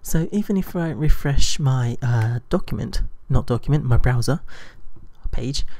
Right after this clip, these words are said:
it's not going to, uh, automatically do that alert thing because it's within a function. If I write, say, alert,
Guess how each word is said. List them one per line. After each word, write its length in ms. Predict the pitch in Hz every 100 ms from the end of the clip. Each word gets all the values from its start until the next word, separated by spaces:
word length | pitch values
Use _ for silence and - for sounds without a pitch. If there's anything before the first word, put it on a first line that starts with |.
| -
it's 220 | - -
not 200 | 131 120
going 280 | 127 120 117
to, 600 | - 123 113 113 120 139 -
uh, 140 | 135
automatically 640 | 123 127 - 131 - - 120
do 200 | 113 156
that 200 | 147 -
alert 340 | 120 117 - -
thing 220 | 92 - - - - - - - - - _ - -
because 440 | - - 117 98
it's 220 | 78 - 131
within 400 | 110 110 101 -
a 60 | -
function. 560 | 214 208 - - -
If 220 | - - 175
I 80 |
write, 300 | 175 147 113
say, 360 | - 131 120 117 113 - - - -
alert, 480 | 120 117 110 - -